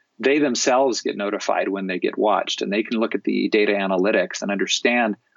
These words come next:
where there's alignment and mis-, misalignment. We have this data visualization about where there's alignment or misalignment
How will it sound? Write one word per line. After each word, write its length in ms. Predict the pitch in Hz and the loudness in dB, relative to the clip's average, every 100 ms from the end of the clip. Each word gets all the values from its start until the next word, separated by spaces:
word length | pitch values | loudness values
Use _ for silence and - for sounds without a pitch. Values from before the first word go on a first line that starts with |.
| _ | _
where 260 | 117 120 | 0 2
there's 180 | 120 110 | 2 2
alignment 680 | 98 104 110 113 110 101 104 - | 2 2 2 0 -2 -2 -4 -4
and 180 | 98 | -2
mis-, 220 | 101 110 98 | 0 0 -2
misalignment. 600 | 120 - 107 95 92 98 | -2 0 2 0 0 0
We 100 | 110 | 0
have 100 | 110 | 2
this 160 | 98 | 2
data 240 | 127 117 104 | 2 2 2
visualization 720 | 104 104 95 104 123 - 95 | 2 2 0 2 2 0 -2
about 340 | 92 95 92 _ _ _ _ _ _ | 2 2 2 _ _ _ _ _ _
where 280 | - 113 123 | -6 0 2
there's 140 | 117 117 | 4 2
alignment 420 | 113 127 135 120 | 2 2 2 0
or 60 | |
misalignment 800 | 113 165 - 123 107 107 107 104 | 0 -2 2 2 2 0 -4 -6